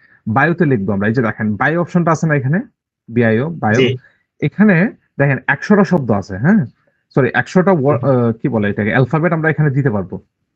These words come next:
Speaker 1: So, আমরা এখানে এমন কিছু লিখবো যেটাকে আমাকে রিপ্রেজেন্ট করে, আমাকে যেটাতে রিপ্রেজেন্ট করে, এরকম কিছু লিখবো। লিখেন, "I am a, I am a professional digital marketer।"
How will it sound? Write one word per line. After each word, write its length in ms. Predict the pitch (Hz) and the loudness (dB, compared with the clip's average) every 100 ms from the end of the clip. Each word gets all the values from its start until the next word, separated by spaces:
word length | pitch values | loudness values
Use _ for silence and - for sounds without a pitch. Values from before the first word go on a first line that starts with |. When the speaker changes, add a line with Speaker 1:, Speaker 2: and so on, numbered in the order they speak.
| _ _ _ _ _ - | _ _ _ _ _ -6
Speaker 1:
So, 60 | |
আমরা 220 | 127 131 | -4 0
এখানে 320 | 160 165 208 147 | 0 0 0 2
এমন 240 | 147 165 | 0 2
কিছু 260 | 185 170 180 | 0 0 0
লিখবো 340 | 175 165 254 | 0 0 -2
যেটাকে 520 | 156 139 151 - 262 - - _ _ - | 0 0 0 0 -6 -10 -20 _ _ -2
আমাকে 360 | 156 180 185 | 0 2 2
রিপ্রেজেন্ট 480 | 180 170 165 143 123 | 0 0 0 0 0
করে, 260 | 110 95 - _ _ _ _ _ _ | -4 -4 -10 _ _ _ _ _ _
আমাকে 340 | 180 175 147 170 | 0 0 0 -2
যেটাতে 440 | 165 165 170 240 | 0 -2 0 2
রিপ্রেজেন্ট 520 | 160 151 170 151 147 | 2 2 0 0 -2
করে, 220 | 113 110 | 0 2
এরকম 300 | 139 117 156 | 2 0 -4
কিছু 240 | 147 139 131 | -4 -4 -2
লিখবো। 300 | 113 - 98 _ _ _ 117 | -4 -4 -10 _ _ _ -2
লিখেন, 420 | 123 160 233 381 - _ _ _ _ - 117 | 0 2 0 0 -10 _ _ _ _ -2 0
"I 40 | 131 | 0
am 120 | 147 | 0
a, 100 | 226 381 _ _ _ _ - _ 107 | -2 -4 _ _ _ _ -20 _ 0
I 140 | 113 120 123 | 0 2 0
am 100 | 139 - - | -2 -4 -2
a 200 | 131 220 - - - 131 | 0 0 -6 -14 -2 0
professional 880 | - _ - 113 147 - 170 226 277 | 0 _ -4 -2 -2 -2 0 2 2
digital 440 | 127 135 139 147 | 0 0 2 2
marketer।" 480 | 135 131 - 110 | 2 0 -2 -6